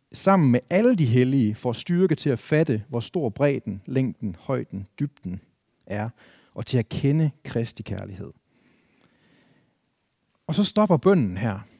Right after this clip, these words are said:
og så skifter brevet karakter. Og så kommer vi ind i den tekst, som vi blandt andet læste sammen.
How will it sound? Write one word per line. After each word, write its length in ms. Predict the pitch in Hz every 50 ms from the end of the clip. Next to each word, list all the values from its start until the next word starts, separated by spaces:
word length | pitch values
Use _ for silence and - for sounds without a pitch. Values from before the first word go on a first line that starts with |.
| _ _ _ _ _ _ _ _ _ _ _ _ _ _ _ _ _ _ _
og 80 | - 143
så 80 | 165 160
skifter 360 | - - 202 202 - - 139
brevet 460 | 117 - 160 165 143 104 95 85 90 _ _ _ _ -
karakter. 500 | - - 120 110 - - 196 185 113 87 92 _ _ _ _ _ _ _ _ _ _ _ _ _ _ _ -
Og 60 | -
så 80 | 135 170
kommer 200 | - 190 190 170
vi 100 | 151 165
ind 120 | 185 202
i 40 | 175
den 140 | 160 165 170
tekst, 320 | - - 175 - - -
som 320 | - - 123 123 117 113 - _ - - _ _
vi 120 | - 135 127
blandt 460 | - - - _ - 131 139 156 175
andet 140 | 175 151 - - - -
læste 380 | 143 120 139 151 165 156 -
sammen. 420 | - - 151 143 120 87 90 85